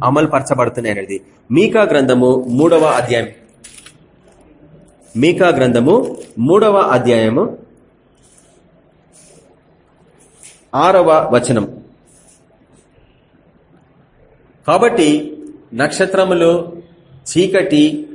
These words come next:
దాని తర్వాత సూర్యుడు, చంద్రుడు కాంతిని పోగొట్టుకోవడం దేనికి సంబంధించినప్పుడు, ఈ వాక్యాలన్నీ చదివినాకనే మనకు అర్థమవుతాయంటాయి." మూడు ఆరు చూడండి.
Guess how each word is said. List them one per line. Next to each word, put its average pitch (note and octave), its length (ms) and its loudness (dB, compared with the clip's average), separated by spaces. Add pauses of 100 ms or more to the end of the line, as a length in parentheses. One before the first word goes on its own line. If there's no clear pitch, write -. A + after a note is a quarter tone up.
(480)
దాని D3+ 240 0
తర్వాత E3 260 2
సూర్యుడు, F#3 420 2
చంద్రుడు D3+ 380 0
కాంతిని D3+ 420 -2
పోగొట్టుకోవడం C3 560 -4
దేనికి E3 220 -2
సంబంధించినప్పుడు, B2 840 -6 (320)
ఈ C#3+ 60 2
వాక్యాలన్నీ F3 640 2
చదివినాకనే C3+ 880 0 (200)
మనకు A#2+ 220 2
అర్థమవుతాయంటాయి." A2 680 0 (1700)
మూడు F#3+ 400 4
ఆరు D3 200 4
చూడండి. D3 480 2